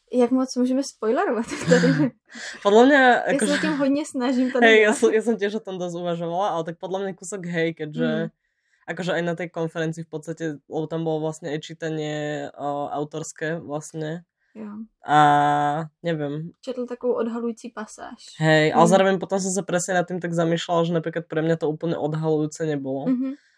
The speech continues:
Speaker 2: A zároveň potom niektorí ľudia hovorili na book clube, že bolo, takže
Speaker 1: Jo.
Speaker 2: tiež zvažujem, ale asi <laughs> myslíme
Speaker 1: Hm.
Speaker 2: tie isté pasáže.
Speaker 1: Jo, jo, já myslím, že to nějak zvládnu. Ehm, on tam,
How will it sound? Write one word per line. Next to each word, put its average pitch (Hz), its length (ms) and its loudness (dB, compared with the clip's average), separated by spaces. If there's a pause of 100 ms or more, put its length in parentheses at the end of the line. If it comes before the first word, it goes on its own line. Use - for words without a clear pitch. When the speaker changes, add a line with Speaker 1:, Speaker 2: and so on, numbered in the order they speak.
(120)
Speaker 2:
A 160 80 4
zároveň 170 240 4
potom 170 240 -2
niektorí 165 320 -2
ľudia 160 160 -2
hovorili 151 320 -2
na 147 80 -4
book 147 160 -14
clube, 147 240 -8
že 147 160 -6
bolo, 135 320 -8
takže 147 480 -8 (240)
Speaker 1:
Jo. - 80 -14 (240)
Speaker 2:
tiež 156 160 0
zvažujem, 156 800 -4
ale 151 400 -4 (560)
asi 160 320 -8
<laughs> - 0 -
myslíme 190 400 4
Speaker 1:
Hm. 262 80 -4
Speaker 2:
tie 196 240 4
isté 180 320 -4
pasáže. 165 560 -4
Speaker 1:
Jo, 311 160 4
jo, 269 160 2
já 233 160 0
myslím, 311 260 -8
že 277 140 -10
to - 80 -14
nějak 269 240 -6
zvládnu. 208 480 -10 (520)
Ehm, 208 380 -6 (100)
on 254 120 -2
tam, 302 240 -4